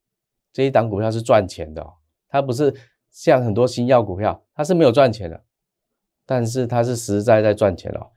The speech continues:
看今天收多少？八十八点五啊，盘中来到八十八点五，再创波段高点啊，对不对？它还有故事哦。好，刚讲了，还有个华邦电啊，今天四月十一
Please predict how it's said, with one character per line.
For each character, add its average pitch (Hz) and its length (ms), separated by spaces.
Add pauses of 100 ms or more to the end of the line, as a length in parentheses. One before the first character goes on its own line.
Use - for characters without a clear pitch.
(120)
看 113 180
今 117 140
天 117 100
收 113 160
多 101 140
少？ 98 160 (260)
八 113 380
十 117 160
八 104 260
点 95 440
五 87 140
啊， - 180 (640)
盘 123 220
中 135 160
来 113 120
到 127 140
八 120 240
十 117 100
八 113 180
点 107 200
五， 92 60
再 107 100
创 113 260
波 104 200
段 101 260 (440)
高 117 320
点 98 340
啊， - 180 (240)
对 104 120
不 80 40
对？ - 100 (460)
它 127 220
还 117 120
有 110 140
故 101 260
事 82 220
哦。 - 240 (200)
好， - 360 (680)
刚 175 220
讲 135 180
了， 104 280
还 131 80
有 143 120
个 113 80
华 107 200
邦 110 240
电 107 240 (440)
啊， 92 320
今 131 140
天 131 100
四 131 200
月 131 100
十 95 240
一 101 220